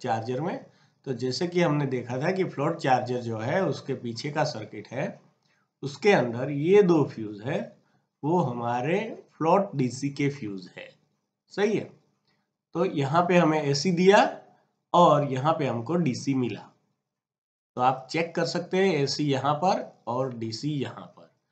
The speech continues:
इस fuse को बढ़ा करके देखते हैं तो देखिए एफ़ एस ट्वेंटी फ़ोर and F S ट्वेंटी फ़ाइव है, सही है। अभी उसके बाद यहाँ पे D,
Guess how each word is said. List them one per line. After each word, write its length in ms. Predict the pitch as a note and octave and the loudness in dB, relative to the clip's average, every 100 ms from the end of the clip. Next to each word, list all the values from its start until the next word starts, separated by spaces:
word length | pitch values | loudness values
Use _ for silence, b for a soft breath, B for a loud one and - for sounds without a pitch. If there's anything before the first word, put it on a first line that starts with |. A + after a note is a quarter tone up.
| _ _ _ | _ _ _
इस 200 | F3+ F3+ - | -4 -2 -2
fuse 220 | D3+ C#3 | -2 -2
को 160 | D3+ | -2
बढ़ा 200 | A#2+ A#2+ A#2 | -2 -2 -2
करके 300 | A#2 A2+ B2 | -6 -8 -8
देखते 400 | A2+ G#2+ - D#3+ | -8 -10 -6 -4
हैं 240 | G#3+ G#3 | -4 -6
तो 140 | - A#2 | -8 -8
देखिए 400 | A2+ A2 - F3+ F#3+ - - | -8 -10 -6 -4 -4 -8 -12
एफ़ 220 | A2 C#3 | -8 -6
एस 220 | D3+ - - | -6 -6 -10
ट्वेंटी 340 | G#2 G#2+ B2+ | -12 -8 -8
फ़ोर 240 | B2 F3+ | -2 -2
and 160 | E3+ A#2 | 0 -2
F 200 | G#2 - | -8 -10
S 120 | C3 - | -12 -10
ट्वेंटी 300 | G#2 F#2 G#2+ | -14 -16 -14
फ़ाइव 260 | - B2 C#3+ | -6 -4 -4
है, 280 | B2+ - - _ _ _ _ _ _ _ _ _ | -6 -12 -20 _ _ _ _ _ _ _ _ _
सही 200 | - G3 | 0 2
है। 140 | E3 - - _ _ _ _ _ _ _ _ | 2 -2 -16 _ _ _ _ _ _ _ _
अभी 260 | E3 D3 G#2+ - _ _ _ _ _ _ _ _ _ _ D3+ | 2 2 -2 -10 _ _ _ _ _ _ _ _ _ _ -12
उसके 300 | C#3+ A3+ G3+ | -4 2 6
बाद 400 | D#3+ D3 E3 - - _ | 8 8 6 0 -16 _
यहाँ 240 | C3+ C3+ D3 | -4 0 0
पे 180 | E3 F#3 | 0 0
D, 440 | C#3+ C#3 E3 E3 | -2 -2 -2 -4